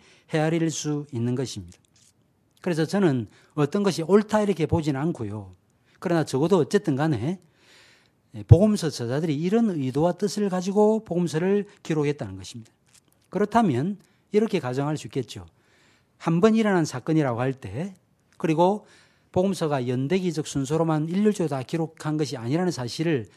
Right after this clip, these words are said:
염두에 둘 때, 그렇다면 사도 요한이 왜 다른 공관복음서 저자들은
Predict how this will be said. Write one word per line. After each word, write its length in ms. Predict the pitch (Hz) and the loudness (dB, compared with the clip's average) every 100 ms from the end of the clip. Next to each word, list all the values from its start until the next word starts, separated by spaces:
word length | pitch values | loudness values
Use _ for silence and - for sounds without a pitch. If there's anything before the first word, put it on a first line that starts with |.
| _ | _
염두에 380 | 139 127 156 143 | -4 -2 0 0
둘 160 | 127 147 | 0 -6
때, 280 | - 87 90 _ _ | -8 -16 -18 _ _
그렇다면 680 | 170 185 202 175 120 120 98 _ _ _ _ | -6 -4 -2 -2 -2 -4 -8 _ _ _ _
사도 300 | - 147 143 | -10 -4 0
요한이 480 | 165 156 139 131 101 - _ _ | 0 0 0 -2 -4 -12 _ _
왜 220 | 139 180 | -2 0
다른 500 | 190 131 135 165 175 | -2 -2 2 2 0
공관복음서 680 | 170 131 131 156 165 165 143 | -2 -2 0 0 0 0 -2
저자들은 500 | 123 127 127 156 120 | -4 -2 0 2 0